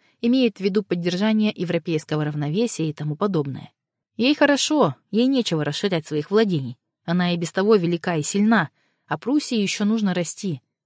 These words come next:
Нужно еще много расширяться и округляться, чтобы сравняться с Россией и Францией. Восторжествует Россия с помощью Пруссии, начнет делить своих союзников по-своему и ненавистной Австрии даст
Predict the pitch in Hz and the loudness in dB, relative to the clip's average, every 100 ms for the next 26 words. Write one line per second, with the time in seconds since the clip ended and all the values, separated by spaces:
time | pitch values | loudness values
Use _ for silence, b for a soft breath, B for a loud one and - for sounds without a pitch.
0 | - 180 170 165 156 165 156 151 143 135 | -4 -2 0 0 0 -2 -2 -2 -4 -4
1 | - 160 190 208 165 160 143 156 165 202 | -4 -2 -2 -2 -2 0 0 -2 -2 0
2 | 254 - 139 b b - 190 196 240 220 | -2 -2 -6 b b -6 -2 0 0 2
3 | 185 151 147 - 147 - 185 175 - 160 | 0 -2 -6 -6 -6 -4 -2 -2 -4 -8
4 | - 135 131 - 123 127 _ _ _ - | -8 -8 -8 -10 -10 -12 _ _ _ -6
5 | 165 - 170 160 165 - 208 165 170 160 | -4 -2 0 0 -2 0 2 2 0 -2
6 | - 165 147 - 156 143 - 117 175 254 | 0 0 0 -2 -4 -4 -8 -4 0 0
7 | - 185 165 _ _ - 208 - 311 208 | 2 -2 -2 _ _ -4 -2 0 0 2
8 | 196 190 - 165 156 - 170 196 160 156 | 2 0 -2 -4 -4 -4 0 0 -2 -6
9 | 139 - 113 - 196 247 208 190 - _ | -8 -8 -14 -2 4 4 4 0 -6 _
10 | 240 214 175 160 - 156 - 226 269 - | 2 4 4 0 -2 -4 0 -2 -2 -4
11 | 156 170 185 - | -2 0 0 -4